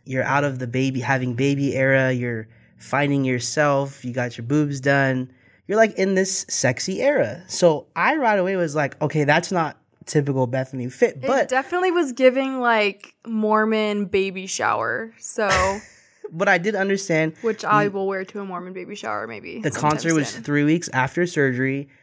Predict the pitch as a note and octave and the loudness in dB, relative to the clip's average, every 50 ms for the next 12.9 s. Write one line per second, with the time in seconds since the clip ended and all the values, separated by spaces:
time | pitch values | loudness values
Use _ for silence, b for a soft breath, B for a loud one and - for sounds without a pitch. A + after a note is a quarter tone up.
0 | b b b - A#2 A#2+ A#2 B2 B2+ C3 C3+ C3 C3 C3 C3 B2+ B2+ B2+ B2+ b | b b b -4 -2 0 2 2 2 2 2 2 2 2 2 0 -2 -4 -8 b
1 | b b b b _ - - - G2+ G#2 A2 F2 A2+ C3 D3+ E3 E3 D#3+ D#3+ D#3+ | b b b b _ -16 -14 -12 -10 -10 -10 -10 -6 -4 -2 0 2 2 2 2
2 | D#3 D3 C#3 B2 B2+ C3 B2+ B2+ B2 B2 B2 A#2 - - C3 A#2+ A#2 A2+ A2+ C#3+ | 0 -2 -4 -4 -4 -2 -2 -2 -4 -4 -6 -6 -6 -4 -4 -4 -6 -6 -4 -2
3 | D3+ D3+ D3 C#3+ C#3 C#3 C3+ C3+ - - - _ _ _ _ _ _ _ _ - | -2 -2 0 -2 -2 -4 -6 -8 -10 -16 -20 _ _ _ _ _ _ _ _ -8
4 | - - C#3+ C3 - C3+ C#3+ D3 C#3 C#3+ C#3+ D3 C#3+ C#3 C3+ C3 - - - - | -2 -2 0 0 2 2 0 2 2 2 2 2 2 2 2 0 -2 -6 -8 -6
5 | C3+ C3 B2+ B2 B2 A#2+ A#2+ A#2+ A#2 - _ _ _ _ _ - A#2 C3 C#3+ D#3 | -4 -2 -2 -2 -2 -4 -6 -8 -12 -16 _ _ _ _ _ -12 -6 -4 -4 -2
6 | D3+ - E3+ C#3+ A2+ B2+ C3 B2+ B2+ B2+ A#2+ B2 A#2+ A2+ A#2 - B2+ B2 A2 G#2+ | -2 -2 0 0 2 2 2 2 0 -2 -2 -2 -2 -4 -4 -4 -2 -2 -2 -2
7 | - B2+ C#3 C3+ - D3+ C#3 C3 C3 B2+ B2 B2 A#2 - - C3+ B2 B2 A#2+ A2+ | -2 -2 -2 -2 0 -2 -2 2 2 4 4 4 2 0 -2 -2 -2 -2 -2 -4
8 | - G#2+ B2 A#2 A2+ - _ _ _ - C3 - C#4+ C4+ A#3+ D3+ A2+ - - B3 | -4 -4 -4 -4 -4 -6 _ _ _ -8 -2 0 2 2 2 2 0 -2 -6 -4
9 | A3+ A#3+ A#3 A#3 B3+ A#3+ A#3 A3+ - - B3+ A3+ A3+ A3 G#3 G#3+ - - G#3 G3 | -2 -2 0 2 2 0 0 -2 -2 -2 0 0 2 0 -2 -2 -4 -4 -6 -6
10 | G3 G#3 G3+ G3 - - G#3 F#3 E3+ E3 D3+ C#3 C3 D3 C#3 C3 - - C3+ - | -2 0 0 0 2 2 2 2 4 2 2 0 -2 -2 -2 -2 -2 -4 -6 -2
11 | - - D3 C#3+ C#3+ C#3+ C#3 B2+ A#2+ - - G#3+ G#3+ - - F#3+ F3 D#3+ C#3 D3 | 0 2 4 4 4 4 2 2 0 0 0 -2 -2 -2 0 0 0 0 0 0
12 | D3+ D3+ D3 - D#3 D3 C3+ - - D#3 D#3 - D#3 D3 D3 D3 D3+ | 0 -2 -2 -2 -2 -2 -2 -2 -2 -4 -2 -2 -2 -2 -2 -2 -4